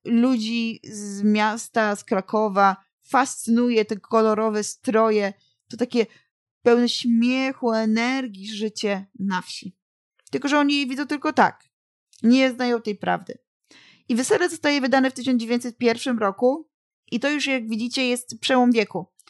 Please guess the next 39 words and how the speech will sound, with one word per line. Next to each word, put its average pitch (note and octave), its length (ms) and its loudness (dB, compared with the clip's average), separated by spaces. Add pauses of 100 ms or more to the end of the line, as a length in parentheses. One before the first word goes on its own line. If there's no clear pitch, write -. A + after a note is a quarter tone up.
(380)
Stało C#4 360 2
się C#4+ 120 -4
to, C4 200 0
czego B3+ 180 -10
się C4 140 0
bali. F#3+ 320 6
No, G#3 200 -6
jeszcze B3+ 260 -8
się C#4 100 -6 (120)
świat B3 300 -4
nie B3 80 2
skończył G3 420 0
przy, E3+ 140 -12
przy - 160 -12
zmianie F#3 300 0
daty, F3 400 -4 (200)
przy G3+ 100 -10
zmianie F#3+ 460 -2
wieku, F3+ 420 -2 (540)
ale A3 220 4
i A#3 60 -2
tak C4 180 0
czują B3+ 280 -4
wielki A#3 300 -2
niepokój. G#3+ 580 -2 (560)
I B3 100 -2
teraz, G3 380 2 (180)
to, C#4 100 -6
co D4 160 -4
musimy C4+ 420 -4
sobie A3+ 240 -6
zrobić, G#3 440 0
ja A#3 160 4
tutaj B3 300 -2
powybierałam B3 640 2
fragmenty G#3+ 520 -2
z - 40 -12
tego F#3+ 220 -4
tekstu, G#3 540 -2